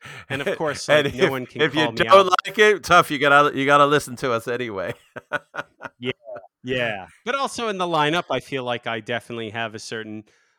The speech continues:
Speaker 1: like, I feel like I belong out there. I have a place out there, and if anyone wants to
Speaker 2: Mm-hmm.
Speaker 1: give, hassle me or whatever, I feel like,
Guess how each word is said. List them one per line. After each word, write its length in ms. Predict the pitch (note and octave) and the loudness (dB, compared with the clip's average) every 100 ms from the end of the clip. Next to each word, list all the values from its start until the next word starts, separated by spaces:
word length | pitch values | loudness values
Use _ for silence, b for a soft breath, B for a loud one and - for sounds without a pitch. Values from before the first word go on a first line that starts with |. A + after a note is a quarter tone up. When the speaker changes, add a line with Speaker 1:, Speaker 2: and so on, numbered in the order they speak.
| - | -10
Speaker 1:
like, 140 | B2 | -8
I 100 | C3 | -6
feel 240 | A#2+ D3 C#3+ | -8 -6 -6
like 200 | B2+ C3 | -6 -6
I 100 | B2 | -8
belong 500 | A#2+ A2+ A2+ A2 G2+ | -8 -10 -8 -8 -10
out 220 | F#2 - | -14 -12
there. 360 | F#2+ F2 F2 _ | -14 -12 -16 _
I 80 | A2 | -12
have 160 | A#2 G#2 | -10 -10
a 60 | |
place 360 | - B2 A2 - | -12 -10 -10 -10
out 220 | G2+ - | -14 -14
there, 260 | F2+ F2+ F2 | -16 -14 -16
and 220 | G2+ G2 | -16 -16
if 120 | F#2 | -14
anyone 380 | A2 A2 G#2 G2+ | -14 -12 -12 -14
wants 320 | G2 G2 - | -14 -16 -18
to 80 | F2 | -20
Speaker 2:
Mm-hmm. 80 | D#2+ | -18
Speaker 1:
give, 180 | G2 F#2 | -18 -20
hassle 420 | _ A#2+ A#2 - | _ -10 -10 -14
me 160 | A2 G2+ | -18 -16
or 120 | G2 | -14
whatever, 580 | G2 G#2+ A#2 G2+ F#2 F2+ _ _ _ _ | -14 -10 -10 -12 -16 -18 _ _ _ _
I 140 | A2+ A2 | -12 -12
feel 300 | - A#2+ A2 | -12 -16 -14
like, 240 | G#2+ G#2 | -16 -18